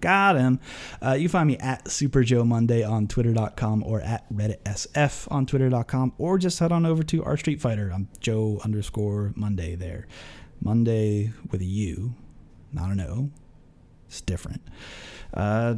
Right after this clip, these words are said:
I don't know. We got the podcast running. We got the, which comes out on Thursdays, uh, R S F Radio, Thursdays-ish. Uh, it's been going for about two years now. Uh, the tournament, again,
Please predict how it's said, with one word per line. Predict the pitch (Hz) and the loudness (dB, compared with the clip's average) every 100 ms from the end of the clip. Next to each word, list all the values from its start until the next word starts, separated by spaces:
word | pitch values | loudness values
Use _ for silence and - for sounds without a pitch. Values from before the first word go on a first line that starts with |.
| 117 | -2
I | - | 0
don't | 226 | 0
know. | 185 | 2
We | |
got | 170 170 | 0 0
the | |
podcast | 117 113 131 127 117 | -2 0 2 0 2
running. | 120 117 | 4 4
We | |
got | 113 120 | 2 2
the, | 120 117 113 117 117 - - - - | 2 4 4 0 -4 -12 -16 -16 -6
which | 113 - | -6 -2
comes | 117 117 | 0 2
out | 113 | 2
on | 110 | 2
Thursdays, | 107 104 104 107 104 107 - - - | 2 0 0 0 0 -2 -6 -12 -8
uh, | 78 85 85 - | -4 -4 -6 -8
R | - 104 | -4 -2
S | 107 | -2
F | 107 | -2
Radio, | 98 101 98 98 104 - - - - - - | -2 -2 -2 -2 -4 -10 -20 -20 -20 -18 -2
Thursdays-ish. | 117 110 107 101 104 110 - - - - - - - | 0 2 0 0 -4 -6 -8 -16 -16 -16 -16 -16 -8
Uh, | 92 92 90 92 82 - - - - - - - - - | -4 -2 -2 -4 -8 -18 -20 -20 -20 -20 -20 -20 -20 -18
it's | - | -4
been | - 107 | 0 2
going | 104 104 | 2 0
for | 101 | 0
about | 98 98 - | -2 -4 -6
two | - 117 | -4 0
years | 107 104 101 101 101 107 | 2 2 0 0 -2 -2
now. | 101 101 98 110 151 | -2 -2 -2 -4 -6
Uh, | 87 87 87 87 101 - | -6 -4 -4 -6 -8 -10
the | 170 98 92 90 92 - | -6 -4 -4 -4 -4 0
tournament, | 113 110 107 - - - - - | 2 2 2 -2 -14 -20 -20 -14
again, | 107 104 101 101 | -6 -2 0 -2